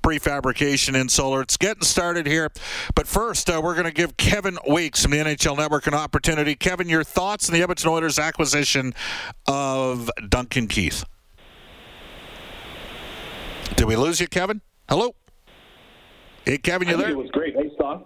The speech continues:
Speaker 1: Hey,
Speaker 2: Yep.
Speaker 1: how are you, man?
Speaker 2: Yep. Good, buddy. Thank you. I would say I think it was great. I thought you're bringing somebody in Duncan Keith that might not be the twenty-seven-year-old Duncan Keith per se, but I know for a fact Duncan Keith has been one of the fittest guys in the league.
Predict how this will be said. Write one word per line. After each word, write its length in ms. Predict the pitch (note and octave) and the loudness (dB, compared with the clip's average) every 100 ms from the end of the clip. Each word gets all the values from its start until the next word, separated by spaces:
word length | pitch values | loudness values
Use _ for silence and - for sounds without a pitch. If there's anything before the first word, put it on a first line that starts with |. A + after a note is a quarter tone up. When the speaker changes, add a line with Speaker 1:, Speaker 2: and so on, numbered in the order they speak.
| - | -2
Speaker 1:
Hey, 160 | D#3+ F#3 | -2 0
Speaker 2:
Yep. 60 | D3+ | -2
Speaker 1:
how 120 | G3 | 0
are 120 | F#3 | 0
you, 80 | C#3+ | 0
man? 220 | C#3 F3+ - | 0 -2 0
Speaker 2:
Yep. 160 | - - - - - - - - - | 0 0 -6 -16 -20 -20 -20 -12 -2
Good, 180 | E3 C#3+ | 0 2
buddy. 420 | C#3+ C#3 C#3 - | 0 0 -4 -2
Thank 260 | D3 D#3 D3 | 0 0 0
you. 140 | C3+ | 0
I 100 | B2+ | 0
would 140 | F#3 F#3+ - | -2 0 0
say 80 | |
I 100 | D3 | 0
think 220 | - G#3+ G#3 | 2 0 2
it 40 | |
was 120 | D3+ | 0
great. 280 | - C#3+ C#3+ | 2 0 0
I 140 | A#2 - | -2 0
thought 260 | C#3 C#3 - - - - - - - - - - - - - | 0 0 -4 -14 -20 -20 -20 -20 -20 -20 -20 -20 -10 -2 0
you're 160 | C#3+ C#3+ | 0 0
bringing 340 | D#3 E3 D3 D#3+ | -2 0 0 0
somebody 240 | C#3+ C#3 | 0 0
in 80 | C3 | 0
Duncan 320 | C#3 C3+ C#3 | -2 0 -2
Keith 260 | - C#3+ C#3 - - C#3+ | 0 -2 -2 -10 -2 0
that 160 | A2 | 0
might 180 | C3+ C3+ | 0 0
not 200 | C#3 C#3 | 0 0
be 180 | C3+ B2+ | -2 0
the 100 | A#2+ - | -2 0
twenty-seven-year-old 680 | B2+ A#2+ - C3+ C3+ C3 B2 | 0 0 0 0 0 -2 0
Duncan 300 | B2+ A#2+ A#2 | -2 0 -2
Keith 220 | - A#2+ - | 0 -4 0
per 140 | A2 | -2
se, 320 | - C#3+ B2 A#2+ | 0 0 0 0
but 260 | G#2+ - B2+ | -2 -2 0
I 120 | A#2+ | 0
know 180 | C3+ C#3 | 2 0
for 80 | B2+ | -2
a 60 | G#2+ | 0
fact 440 | B2+ B2 - - | 0 -2 -4 -2
Duncan 300 | B2+ B2 B2 | -2 0 -2
Keith 260 | - B2 A#2 | 0 -2 0
has 140 | G#2+ G#2+ - - - - - - - | -2 -2 -10 -14 -20 -20 -20 -6 -2
been 140 | C3 | 0
one 100 | C3 | -2
of 60 | B2 | -2
the 80 | |
fittest 260 | - C3+ - | 0 -2 2
guys 200 | C3 A#2+ | 0 0
in 80 | A2+ | 2
the 60 | G#2+ | 2
league. 340 | A2+ A#2+ | 2 0